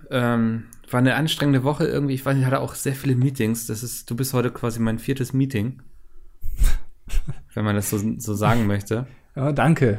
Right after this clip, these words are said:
Speaker 2: auf
Speaker 1: Ja.
Speaker 2: jeden Fall. Dass du mich auf eine Stufe stellst mit, äh, mit, äh, mit wem hast du eben geredet? Mit, äh, mit Ferrero, <laughs> die
Speaker 1: Genau.
Speaker 2: Kooperation. Oder <laughs> über, <laughs> ja.
Speaker 1: Schöni, Schöni Moncherie ins Maul stopfen, demnächst im Hintergrund bei Friendly Fire.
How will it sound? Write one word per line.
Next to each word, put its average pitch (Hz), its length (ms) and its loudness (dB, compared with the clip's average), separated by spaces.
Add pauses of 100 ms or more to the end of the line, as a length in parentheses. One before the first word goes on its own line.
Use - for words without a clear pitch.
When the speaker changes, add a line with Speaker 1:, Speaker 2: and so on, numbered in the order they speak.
Speaker 2:
auf 127 120 -4
Speaker 1:
Ja. 120 120 2
Speaker 2:
jeden 104 120 2
Fall. 95 300 0
Dass 104 160 0
du 147 60 2
mich 131 180 6
auf 127 100 0
eine 139 280 4
Stufe 143 260 2
stellst 135 400 4
mit, 123 260 0
äh, 123 380 4 (380)
mit, - 260 -2
äh, - 60 -6
mit 123 640 -2
wem 143 180 2
hast 135 160 -2
du - 40 0
eben 135 200 0
geredet? 135 480 6
Mit, 120 320 -2
äh, 117 480 2
mit 131 180 0
Ferrero, 127 720 6 (300)
<laughs> - 300 0
die 170 60 6
Speaker 1:
Genau. 135 220 6
Speaker 2:
Kooperation. 131 540 2 (500)
Oder 131 460 4 (500)
<laughs> - 560 -6
über, 123 340 2 (300)
<laughs> - 280 4
ja. 135 140 0 (260)
Speaker 1:
Schöni, 131 400 6 (380)
Schöni 127 300 2
Moncherie 117 520 2
ins 104 140 -2
Maul 98 280 2
stopfen, 98 400 -2
demnächst 95 320 0
im 98 80 -4
Hintergrund 98 360 -4
bei 95 120 -2
Friendly 98 420 -6
Fire. 98 360 -6